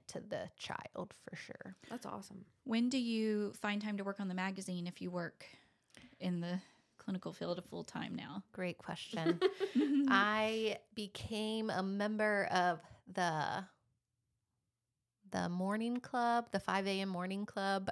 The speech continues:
Speaker 1: um, when we lived in Tennessee
Speaker 3: Mm-hmm.
Speaker 1: or Georgia area, Tennessee, Georgia border. Um, and that's where I learned the power of, like, waking up at, before the sun. Um, so that is normally what I do, is I will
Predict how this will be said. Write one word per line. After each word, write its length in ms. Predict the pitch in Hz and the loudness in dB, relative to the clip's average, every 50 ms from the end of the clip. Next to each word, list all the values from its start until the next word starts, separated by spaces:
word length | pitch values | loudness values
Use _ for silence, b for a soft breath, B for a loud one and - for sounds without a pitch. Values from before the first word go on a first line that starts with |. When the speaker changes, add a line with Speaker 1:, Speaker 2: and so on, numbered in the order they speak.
| - - | -8 -6
Speaker 1:
um, 600 | - - 170 - - - - - - 185 175 175 - _ _ _ _ | -4 -4 -4 -2 -2 -2 -2 -2 -2 -4 -6 -6 -10 _ _ _ _
when 200 | 190 190 185 175 | -6 -4 -4 -4
we 120 | 175 180 175 | -4 -4 -2
lived 280 | 175 175 175 170 - | -2 -2 -4 -4 -4
in 160 | 170 170 165 | -6 -6 -6
Tennessee 580 | - - 165 160 170 160 - - 165 175 202 233 B B B B B | -6 -6 -6 -4 -4 -6 -6 -6 -8 -8 -8 -10 B B B B B
Speaker 3:
Mm-hmm. 200 | 214 208 202 196 | 0 0 2 2
Speaker 1:
or 100 | 175 170 | 0 0
Georgia 420 | 170 160 - 170 165 175 170 180 175 | 0 0 2 2 2 2 2 0 0
area, 320 | 175 180 180 175 175 180 | 0 0 0 0 0 -2
Tennessee, 400 | - - - 175 175 - - 170 | -2 -2 -2 -2 -2 -2 -2 -4
Georgia 320 | 156 - 156 160 156 170 | -4 -2 -2 -2 -2 -2
border. 380 | 160 - 160 160 170 180 180 185 B B B B B B B B | -2 -2 -2 0 0 -2 -2 -4 B B B B B B B B
Um, 200 | - 180 175 180 | 4 6 8 8
and 100 | 175 180 | 8 8
that's 240 | 185 185 - - - | 6 6 4 4 2
where 400 | - 185 180 175 175 170 175 170 - | 4 4 4 4 4 4 4 4 4
I 120 | 180 175 | 2 0
learned 640 | 165 170 170 170 170 170 170 170 175 175 160 - - - 196 170 | 2 2 2 2 2 0 0 0 -2 -2 -4 -8 -10 -12 -12 -4
the 140 | - 175 160 | -4 -4 -2
power 380 | - - - 170 165 175 170 165 | -2 -2 0 2 2 2 2 0
of, 80 | 165 165 | -2 -2
like, 200 | - 151 151 - | -4 -4 -4 -4
waking 300 | 160 160 - - 165 160 | -6 -6 -4 -6 -6 -4
up 120 | 151 156 - | -4 -6 -6
at, 140 | - - - - _ _ _ _ _ _ _ _ | -8 -8 -10 -12 _ _ _ _ _ _ _ _
before 280 | - 151 - - 160 151 | -12 -8 -4 -4 -4 -4
the 60 | - 160 | -4 -4
sun. 320 | - - 160 165 202 233 - _ _ _ _ b b b b b b b b b b b - | -4 -4 -2 -4 -4 -6 -8 _ _ _ _ b b b b b b b b b b b -6
Um, 200 | 180 170 170 175 | -4 -2 0 2
so 200 | - - 180 170 | 4 4 4 6
that 360 | 175 180 170 170 185 - - | 6 6 6 6 6 4 4
is 160 | 190 180 175 | 0 -2 -2
normally 540 | 180 180 180 170 165 165 165 156 165 165 170 | -2 -2 -4 -4 -4 -4 -4 -4 -4 -4 -4
what 240 | 165 156 156 151 156 | -4 -4 -4 -2 -2
I 140 | 147 147 170 | -2 -2 -4
do, 400 | 160 - - - - 160 151 - | -6 -8 -6 -4 -4 -2 -2 0
is 260 | - 175 175 165 160 | -2 -2 -2 -2 -2
I 220 | - - 160 160 | -2 -2 -2 -2
will 440 | 156 165 175 156 156 156 156 165 | -2 -2 -2 -2 -2 -2 -4 -4